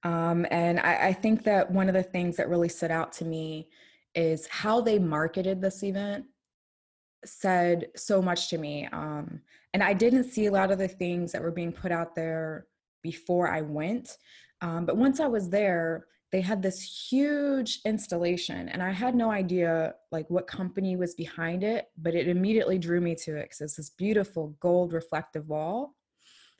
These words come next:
And as I got closer, I could read that it said, "Share Black Stories," and it had the Instagram icon. And you had all these people lining up to take pictures in front of this wall. I actually took one, um, myself in front of the wall. And, you know, I'm expecting that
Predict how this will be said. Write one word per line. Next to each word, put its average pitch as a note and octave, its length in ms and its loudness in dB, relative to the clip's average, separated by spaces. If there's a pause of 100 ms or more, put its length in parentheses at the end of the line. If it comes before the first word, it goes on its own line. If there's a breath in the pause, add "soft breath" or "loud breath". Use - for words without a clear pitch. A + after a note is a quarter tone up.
(120)
And F#3+ 140 0
as F#3 80 0
I F3+ 100 4
got F3 200 0
closer, B3+ 340 2
I F#3 80 2
could F3 220 -6
read E3+ 200 0
that D#3 100 0
it - 120 -4
said, D#3+ 260 -4
"Share D#3+ 360 0
Black D3 340 -6
Stories," F3 560 -4
and D#3 80 -6
it - 40 -12
had D3+ 180 -8
the D3+ 100 -8
Instagram E3 520 -4
icon. D3+ 640 -12 (600 soft breath)
And F3 100 -2
you E3+ 60 -2
had F3+ 100 0
all G3 140 4
these B3 180 0
people G#3 320 0
lining F3 440 -2
up F3 180 -4
to E3+ 80 -14
take E3+ 240 -8
pictures F3 400 -2
in D#3+ 120 -6
front D3+ 200 -6
of D3+ 60 -6
this D3 200 -10
wall. F3 220 -2
I D3+ 100 -2
actually E3 280 -4
took D#3 260 -12
one, D3 300 -6
um, D3 260 -10
myself D3+ 580 -10 (600 loud breath)
in F3 100 -2
front A3+ 220 2
of A3+ 80 2
the A#3 60 4
wall. E3+ 540 2
And, E3 480 -4 (400)
you C4+ 80 4
know, A#3 60 4
I'm A3+ 140 4
expecting F#3+ 640 0
that E3 320 -2